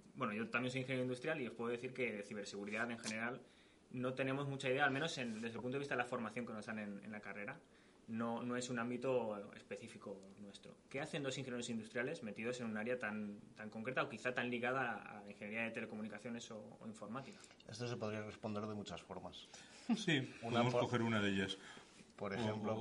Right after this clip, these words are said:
Speaker 2: podríamos
Speaker 3: dos.
Speaker 2: decir que yo, por ejemplo, cuando estaba a mitad de carrera, empecé a meterme en el mundo de la informática, desarrollo de software, ordenadores y todo eso,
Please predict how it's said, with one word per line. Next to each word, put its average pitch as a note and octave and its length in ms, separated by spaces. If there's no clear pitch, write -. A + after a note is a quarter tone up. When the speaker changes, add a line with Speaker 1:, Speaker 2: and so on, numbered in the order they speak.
Speaker 2:
podríamos A2+ 380
Speaker 3:
dos. - 0
Speaker 2:
decir A#2 500
que G#2+ 800
yo, A2 140
por A#2 100
ejemplo, A#2 360
cuando G#2 600
estaba A2 280
a A2 40
mitad A2 240
de G#2+ 60
carrera, A2+ 500
empecé G#2 360
a G#2 120
meterme G#2+ 360
en G#2+ 60
el G#2+ 80
mundo G#2 580
de G2+ 140
la G2+ 120
informática, G2+ 880
desarrollo G2+ 460
de G2 60
software, G2+ 420
ordenadores G2 540
y G2+ 40
todo G#2 220
eso, A2 260